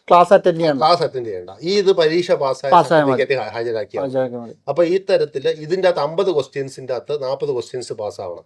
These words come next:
Speaker 1: ആ.
Speaker 2: അപ്പൊ അത്യാവശ്യം നമ്മൾ ഇത് മൊത്തം വായിച്ച് പഠിച്ചു കഴിഞ്ഞാൽ
Speaker 1: ആ.
Speaker 2: റോഡ് സേഫ്റ്റിയിൽ എങ്ങനെയാണ് ഒരാള്
Speaker 1: ആ.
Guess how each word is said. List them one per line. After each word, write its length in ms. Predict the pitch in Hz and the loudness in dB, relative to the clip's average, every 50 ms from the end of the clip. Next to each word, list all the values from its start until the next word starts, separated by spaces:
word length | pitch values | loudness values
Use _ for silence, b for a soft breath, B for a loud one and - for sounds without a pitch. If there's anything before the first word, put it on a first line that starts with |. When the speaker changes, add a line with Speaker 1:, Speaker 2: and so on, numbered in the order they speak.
| _ - | _ -14
Speaker 1:
ആ. 200 | 135 120 107 - | -12 -12 -8 -8
Speaker 2:
അപ്പൊ 160 | 147 143 180 175 | -6 -2 0 0
അത്യാവശ്യം 720 | 151 143 - - - 196 196 196 196 190 185 - 202 180 | 0 0 -2 -2 -2 0 2 2 2 0 0 -2 -6 -4
നമ്മൾ 240 | 160 131 127 135 139 | -4 -6 -4 -4 -6
ഇത് 140 | 135 139 147 | -4 -4 -4
മൊത്തം 300 | 131 120 - - 139 123 | -4 -4 -4 -4 -6 -6
വായിച്ച് 320 | 113 110 113 127 - 139 | -4 -4 -4 -4 -6 -6
പഠിച്ചു 300 | 117 110 104 98 - 127 | -8 -8 -8 -8 -8 -8
കഴിഞ്ഞാൽ 300 | 113 104 95 92 98 98 _ - - | -8 -6 -8 -10 -10 -12 _ -14 -12
Speaker 1:
ആ. 160 | 147 123 110 98 | -12 -10 -8 -4
Speaker 2:
റോഡ് 240 | 131 135 147 165 160 | -2 -2 -2 -2 -4
സേഫ്റ്റിയിൽ 640 | - - 180 175 170 170 - - 170 165 160 160 | -4 -4 -4 -4 -4 -6 -10 -10 -10 -10 -10 -10
എങ്ങനെയാണ് 720 | 156 135 127 127 135 151 156 156 147 127 120 120 120 123 123 - | -8 -6 -6 -4 -2 -2 -2 -2 -2 -4 -4 -6 -8 -8 -8 -4
ഒരാള് 420 | 127 123 117 113 110 110 120 117 | -4 -4 -2 -4 -4 -6 -6 -6
Speaker 1:
ആ. 160 | 113 - _ | -8 -8 _